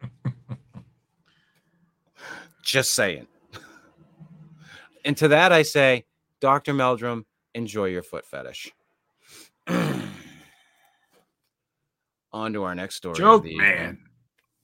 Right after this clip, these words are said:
Speaker 1: That's right. He can't, the dude can't take a fucking joke. From popular mechanics dot com,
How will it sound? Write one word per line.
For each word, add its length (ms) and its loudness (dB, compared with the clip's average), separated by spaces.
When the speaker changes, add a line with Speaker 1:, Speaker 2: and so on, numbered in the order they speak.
Speaker 1:
That's 280 -20
right. 240 -18
He 100 -20
can't, 380 -18
the 200 -16
dude 220 -18
can't 200 -20
take 140 -20
a 40 -20
fucking 320 -20
joke. 220 -20
From 300 2
popular 460 4
mechanics 720 2
dot 440 0
com, 760 -6